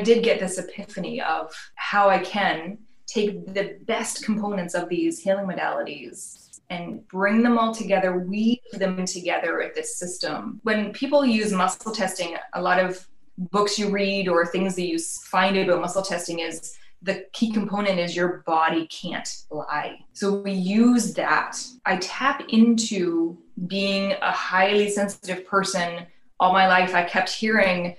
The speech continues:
"Stop being so sensitive, stop being so sensitive, stop being so emotional." And I thought there has to be a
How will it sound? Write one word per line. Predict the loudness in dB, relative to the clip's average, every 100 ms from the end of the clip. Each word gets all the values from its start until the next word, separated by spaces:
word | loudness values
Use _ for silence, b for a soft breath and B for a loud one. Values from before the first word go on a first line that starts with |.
| b
"Stop | -14 -6 -2 0
being | -2 -2
so | 0
sensitive, | 4 4 2 -2 -8
stop | -8 -2 -2 2
being | 2 4
so | 4
sensitive, | 4 4 2 -4 -12
stop | -6 -2 0
being | 0 0
so | 0 4 6
emotional." | 6 2 -4 -12 -16 _
And | 4
I | 6 6 4
thought | 6 6 4 4
there | 4 4
has | 0 -6 -2
to | 2
be | 4 4 4 0 -6 -10
a | -10